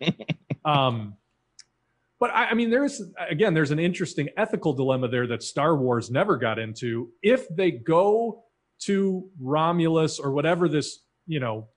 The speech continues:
Speaker 2: mystery planet, even if it's the Klingon homeworld, to see what the Romulans are doing, because they suspect that the Romulans are making weapons, but they're like, "Yeah, they're making weapons, but they're making people."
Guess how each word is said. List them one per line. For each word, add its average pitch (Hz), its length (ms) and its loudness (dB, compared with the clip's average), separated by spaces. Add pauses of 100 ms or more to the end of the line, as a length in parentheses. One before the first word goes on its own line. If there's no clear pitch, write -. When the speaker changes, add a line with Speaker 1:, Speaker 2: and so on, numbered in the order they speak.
(140)
Speaker 2:
mystery 156 420 0
planet, 135 540 -2
even 180 140 2
if 156 80 0
it's 151 100 -10
the 139 60 -10
Klingon 123 360 -2
homeworld, 104 500 -6 (720)
to 175 120 2
see 233 320 2
what 196 180 4
the 170 60 2
Romulans 143 600 2
are 117 100 -2
doing, 104 600 0 (480)
because 135 280 0
they 139 200 2
suspect - 600 -4
that 151 100 -4
the 143 80 -2
Romulans 131 480 0
are 120 80 0
making 123 380 -4
weapons, 107 640 -4
but - 160 -4
they're 123 160 -2
like, 113 280 0 (480)
"Yeah, 180 300 2
they're 147 180 0
making 147 340 -2
weapons, 127 460 0
but 131 200 -4
they're 135 140 -2
making 131 540 -2
people." 220 440 -4